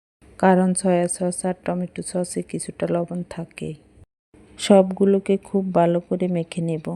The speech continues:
যেন সব কিছু খুব ভালোভাবে মিশে যায়।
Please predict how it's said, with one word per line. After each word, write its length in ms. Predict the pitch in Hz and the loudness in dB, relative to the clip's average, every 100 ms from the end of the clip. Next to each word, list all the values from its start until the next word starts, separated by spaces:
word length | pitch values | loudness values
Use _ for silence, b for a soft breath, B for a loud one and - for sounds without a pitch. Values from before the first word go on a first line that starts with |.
| 165 _ - - - _ _ _ _ - | -10 _ -20 -20 -20 _ _ _ _ 2
যেন 220 | 196 180 190 | 6 6 4
সব 240 | - 180 180 | 2 0 -2
কিছু 220 | - 180 185 | -8 -8 -8
খুব 220 | - 185 - | -6 -6 0
ভালোভাবে 520 | 170 170 170 175 175 | 0 0 -2 -4 -4
মিশে 340 | 170 170 - 170 | -6 -6 -10 -14
যায়। 260 | 160 165 | -12 -14